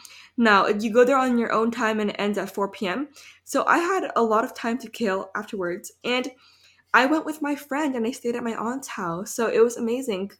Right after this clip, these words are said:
because it's very freeing. Because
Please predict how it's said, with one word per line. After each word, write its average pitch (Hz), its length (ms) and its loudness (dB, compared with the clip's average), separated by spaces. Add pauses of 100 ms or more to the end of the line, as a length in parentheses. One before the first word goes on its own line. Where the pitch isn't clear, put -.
because 233 460 -2 (800)
it's 240 240 0
very 269 560 0
freeing. 220 840 -6 (440)
Because 247 360 0